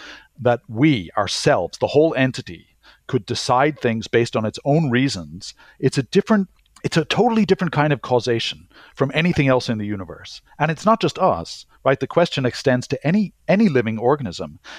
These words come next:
How could we say that an amoeba is doing anything, or that, uh, you know, a dog or an octopus or any kind of creature really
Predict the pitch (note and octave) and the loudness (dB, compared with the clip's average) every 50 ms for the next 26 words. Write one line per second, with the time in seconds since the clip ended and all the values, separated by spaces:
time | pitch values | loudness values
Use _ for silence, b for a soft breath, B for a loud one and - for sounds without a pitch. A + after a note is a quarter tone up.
0 | B B - D3+ - - F#3 D#3 D#3+ D3+ - - C#3 B2+ B2 B2 B2+ B2+ B2 - | B B -2 -2 -2 -2 -4 -4 -4 -4 0 2 4 4 4 4 2 2 0 -2
1 | B B B B B B B _ _ B2+ C3+ C3+ - - C3 C3 C3 C3 B2 B2 | B B B B B B B _ _ 2 2 2 2 0 -2 0 0 0 2 4
2 | D3+ G3+ A3+ E3 D3+ A2 F#2 G2+ G#2+ G#2 F2+ F2 B2 B2 A2 G#2+ F#2+ F2+ E2+ E2+ | 4 4 4 4 2 0 0 -2 -2 -4 -4 -4 -4 -4 -2 -4 -6 -8 -10 -12
3 | E2 - - D#2 C#2 - - - - - A#2+ A#2 B2 B2 A#2+ A#2 A#2 A2 G2+ B2+ | -14 -14 -14 -16 -16 -18 -20 -14 -6 -2 2 4 6 6 6 6 4 4 4 2
4 | A#2+ A#2 - - C3+ B2 A#2+ A#2+ A#2+ - D#3+ E3+ B2 G#2 G#2 G2 - C3+ A#2+ C#3+ | 2 2 0 2 2 4 4 4 2 0 -2 0 0 0 0 0 2 4 4 6
5 | D3+ C#3+ B2 G#2 G2+ G2 A2 B2 D3+ - - D3+ - - G#2 F2+ - B2 E3+ G3+ | 6 4 2 0 0 2 2 2 2 2 0 -2 -2 -2 -2 -2 0 0 2 2
6 | G3+ D#3+ - - C#3+ B2 A2 - - - A#2+ A#2 - - G#2 G2 - B B B | 0 0 -2 -2 -2 -2 -2 -4 -6 -6 -6 -6 -4 -4 -4 -4 -4 B B B
7 | B B B C3 B2+ D3 D3 C3+ B2 | B B B -2 0 2 2 2 0